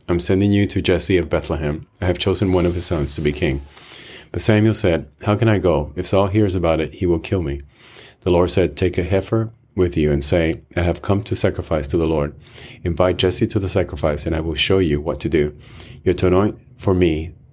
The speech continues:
the one I indicate." Samuel did what the Lord said. When he arrived at Bethlehem, the elders of the town trembled when they met him.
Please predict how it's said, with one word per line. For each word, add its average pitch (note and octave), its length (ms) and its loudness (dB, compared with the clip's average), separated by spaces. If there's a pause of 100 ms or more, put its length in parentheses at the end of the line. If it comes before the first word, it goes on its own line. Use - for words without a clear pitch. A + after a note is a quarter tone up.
the E2+ 120 0
one E2 400 2
I D#2+ 100 -6
indicate." C#2+ 540 -4 (520)
Samuel G2 360 2
did F#2 240 2
what F2 120 0
the E2+ 80 0
Lord D#2 220 2
said. D2+ 300 -2 (200)
When E2+ 140 0
he D#2+ 60 2
arrived E2 320 2
at F2 120 2
Bethlehem, D2+ 560 0
the E2+ 140 0
elders E2+ 340 0
of F2+ 60 -2
the F2 80 -2
town E2 300 0
trembled D#2+ 400 0
when D2 100 2
they D2 100 2
met D2+ 200 0
him. D2 240 -6